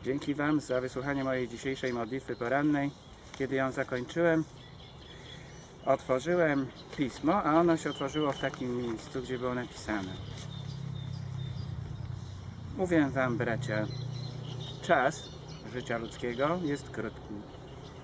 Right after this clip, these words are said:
Trzeba więc, aby żonaci tak żyli, jakby nie byli, jakby żon nie mieli, płaczący, jakby nie płakali, cieszący się, jakby się nie cieszyli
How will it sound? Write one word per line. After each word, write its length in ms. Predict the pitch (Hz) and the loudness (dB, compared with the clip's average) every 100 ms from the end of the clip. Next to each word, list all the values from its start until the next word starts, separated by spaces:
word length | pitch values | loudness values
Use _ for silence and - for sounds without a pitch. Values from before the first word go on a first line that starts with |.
| - - - - - - - - - - - | -14 -14 -12 -12 -10 -12 -10 -12 -12 -12 -12
Trzeba 320 | - 208 190 160 | 0 4 6 6
więc, 480 | 170 175 170 - - - - - | 6 4 2 -2 -8 -10 -10 4
aby 580 | 139 139 135 135 131 127 - - - - - - - - | 4 4 2 4 2 0 -10 -14 -14 -14 -12 -12 -12 -2
żonaci 380 | 139 175 202 143 | 2 4 2 2
tak 260 | 175 170 | 4 4
żyli, 260 | 151 170 156 | 2 2 2
jakby 280 | 143 131 127 | 2 2 0
nie 120 | 117 | 0
byli, 420 | 120 123 127 170 - - - | 0 0 0 -2 -4 -12 -4
jakby 240 | 127 120 | -2 -2
żon 260 | 123 135 123 | 2 2 4
nie 100 | 110 | 2
mieli, 380 | 110 107 123 160 - - - - - - - - - - - - | 0 0 -2 -4 -6 -14 -14 -14 -14 -14 -14 -16 -16 -16 -16 -2
płaczący, 520 | 127 123 147 147 147 | 0 2 2 2 2
jakby 260 | 131 113 113 | -2 0 0
nie 180 | 113 143 | 0 0
płakali, 580 | 156 147 151 147 160 | 0 2 2 2 2
cieszący 540 | 160 117 139 139 147 147 | -2 -4 0 0 0 -4
się, 280 | 165 160 143 | 2 2 2
jakby 260 | 117 117 | 0 -6
się 180 | - 156 | 0 2
nie 120 | 147 | 2
cieszyli 500 | 143 131 - 156 107 | -2 -6 -4 -4 -6